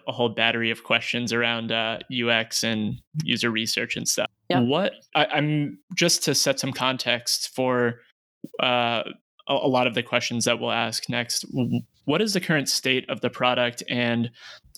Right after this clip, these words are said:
Speaker 1: also i-, in terms of validating assumptions,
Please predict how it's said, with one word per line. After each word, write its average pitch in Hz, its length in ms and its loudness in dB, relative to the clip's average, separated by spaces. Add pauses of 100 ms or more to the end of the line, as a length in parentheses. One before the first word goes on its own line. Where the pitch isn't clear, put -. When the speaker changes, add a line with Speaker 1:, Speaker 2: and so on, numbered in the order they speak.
Speaker 1:
also 123 880 4 (360)
i-, - 120 0
in 131 160 0
terms 127 300 0
of 117 160 0
validating 120 480 2
assumptions, 117 680 0